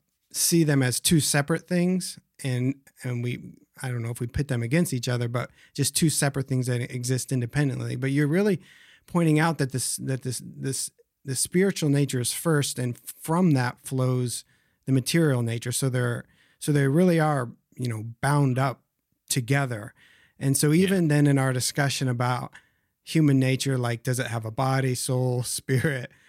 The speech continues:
Speaker 1: you know, two parts, three parts, even that doesn't really make as much sense when you back up and say, no, that they're not in competition with each other, that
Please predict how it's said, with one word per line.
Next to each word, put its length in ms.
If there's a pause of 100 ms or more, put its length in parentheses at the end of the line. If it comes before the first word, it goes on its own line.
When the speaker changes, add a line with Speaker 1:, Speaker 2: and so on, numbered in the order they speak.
(160)
Speaker 1:
you 100
know, 260 (100)
two 160
parts, 320
three 140
parts, 340
even 300
that 240 (380)
doesn't 420
really 260
make 240
as 120
much 220
sense 580
when 400 (580)
you 520
back 400
up 240
and 140
say, 380
no, 300
that 180
they're 140
not 240
in 100
competition 580
with 180
each 160
other, 280
that 240